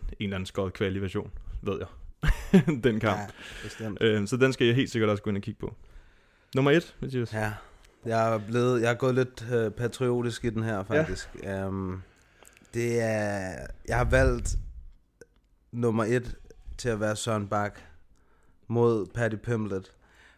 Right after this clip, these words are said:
Speaker 2: For jeg har aldrig nogensinde set nogen komme ud af et choke, der var så dybt som det der, øh, Søren Bak, han var i hos Paddy Pimblett.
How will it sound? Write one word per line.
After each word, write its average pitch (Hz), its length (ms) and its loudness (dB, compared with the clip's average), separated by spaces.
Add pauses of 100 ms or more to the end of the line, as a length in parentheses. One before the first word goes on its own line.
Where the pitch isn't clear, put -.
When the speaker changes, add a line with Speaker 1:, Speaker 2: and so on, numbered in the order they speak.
Speaker 2:
For 120 120 0
jeg 117 160 4
har 123 140 4
aldrig 127 580 0
nogensinde 123 640 2
set 113 340 0
nogen 117 240 0
komme 120 240 2
ud 117 80 4
af 117 80 6
et 113 120 0
choke, 117 280 4
der 120 80 2
var 113 160 2
så 117 120 -6
dybt 110 300 -2
som 110 180 -2
det 107 120 -4
der, 101 400 0
øh, 78 400 -12
Søren 101 300 -4
Bak, 104 240 -4
han 107 180 -2
var 107 100 0
i 104 280 -2
hos 107 200 -4
Paddy 107 260 -4
Pimblett. 104 500 -4